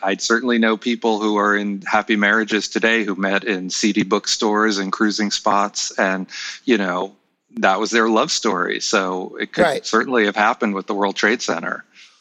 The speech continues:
Speaker 2: Well, another guy in, in the, the movie Trade Center, um, by Adam Baron, is, uh, he says, he asked a guy for his number, and the guy says, "Oh, you can find me here." So that was part of the appeal, the anonymity of it,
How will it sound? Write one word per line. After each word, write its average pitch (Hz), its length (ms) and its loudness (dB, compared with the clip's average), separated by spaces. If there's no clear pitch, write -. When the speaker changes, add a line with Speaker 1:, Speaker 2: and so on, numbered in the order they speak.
Speaker 2:
Well, 294 380 6
another 269 300 4
guy 233 280 4
in, 226 440 -2
in 208 280 2
the, 196 340 2
the 196 100 2
movie 196 420 0
Trade 196 300 2
Center, 180 640 0
um, 170 480 0
by 156 300 0
Adam 151 340 -6
Baron, 147 540 -12
is, 214 360 4
uh, 208 560 2
he 220 160 4
says, 208 360 2
he 214 200 2
asked 196 200 2
a 190 60 2
guy 190 240 4
for 190 160 0
his 160 160 -2
number, 214 460 2
and 185 160 2
the 190 80 2
guy 190 280 4
says, 196 580 0
"Oh, - 80 2
you 262 200 2
can 370 120 4
find 196 240 2
me 180 120 0
here." 160 360 2
So - 140 2
that 359 240 4
was 359 180 4
part 330 240 4
of 247 60 -4
the 262 100 4
appeal, 262 520 2
the 220 180 2
anonymity 220 720 2
of 208 120 4
it, - 140 2